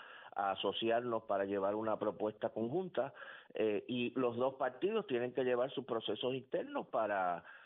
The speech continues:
para ratificar esos acuerdos. Nosotros ratificamos ya, el pip ratificó y el pip también aprobó ya candidaturas. Nosotros todavía nos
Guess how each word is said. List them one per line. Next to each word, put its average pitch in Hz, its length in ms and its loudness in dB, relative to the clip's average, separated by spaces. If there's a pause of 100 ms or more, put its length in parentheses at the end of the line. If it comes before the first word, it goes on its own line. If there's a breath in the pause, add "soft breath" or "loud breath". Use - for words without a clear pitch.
(160 loud breath)
para 104 260 0
ratificar 107 720 0
esos 127 300 0
acuerdos. 175 500 0
Nosotros 113 560 0
ratificamos 110 840 0
ya, 185 220 0 (360 loud breath)
el 101 160 0
pip 117 260 -2
ratificó 123 960 0
y 113 320 -2
el 107 160 0
pip 123 220 -4
también 123 580 0
aprobó 123 580 2
ya 123 260 2
candidaturas. 127 840 0
Nosotros 110 580 0
todavía 113 440 2
nos 117 140 -2